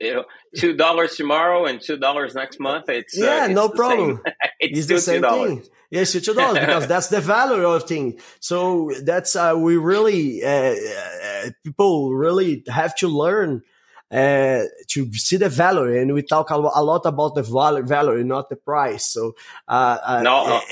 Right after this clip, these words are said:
Speaker 2: uh,
Speaker 1: a lot of
Speaker 2: yeah.
Speaker 1: culture too. It's a different,
Speaker 2: Yeah.
Speaker 1: it's a difference between, uh, you know, your Indian culture and the American go-get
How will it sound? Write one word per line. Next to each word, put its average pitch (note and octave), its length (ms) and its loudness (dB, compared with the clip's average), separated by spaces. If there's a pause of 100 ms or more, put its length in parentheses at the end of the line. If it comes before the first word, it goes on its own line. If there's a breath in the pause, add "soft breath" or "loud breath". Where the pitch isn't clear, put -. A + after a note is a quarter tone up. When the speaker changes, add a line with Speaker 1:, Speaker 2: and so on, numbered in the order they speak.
Speaker 2:
uh, A2+ 40 2
Speaker 1:
a - 20 2
lot C3+ 200 4
of C3+ 100 2
Speaker 2:
yeah. - 40 -16
Speaker 1:
culture B2 400 2
too. G#2+ 280 -2
It's G2+ 200 -4
a A#2+ 80 -2
different, B2 420 0
Speaker 2:
Yeah. B2 180 0 (180)
Speaker 1:
it's - 80 -10
a A#2+ 60 -2
difference A#2+ 400 -4
between, A2+ 800 -2
uh, G#2 60 2 (120)
you A2 220 -2
know, G#2 240 2
your G#2 260 -4 (240)
Indian A2+ 400 0
culture A#2 580 -2
and G#2+ 520 0 (380)
the G#2 180 0
American G#2 500 0
go-get G#2 340 0